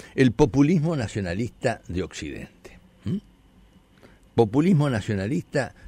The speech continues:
que se expresa en Brexit, que se expresa en las elecciones de Italia,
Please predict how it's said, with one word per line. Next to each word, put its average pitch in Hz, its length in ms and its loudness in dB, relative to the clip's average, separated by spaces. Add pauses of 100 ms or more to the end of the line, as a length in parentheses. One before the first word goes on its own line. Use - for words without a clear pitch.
que 113 100 -2
se - 100 -6
expresa 87 560 -8
en 87 220 -8
Brexit, 120 420 -6 (960)
que 95 140 0
se 101 80 -4
expresa 104 340 -4
en 98 60 -4
las 87 120 -8
elecciones 82 380 -10
de 78 60 -10
Italia, 117 500 -10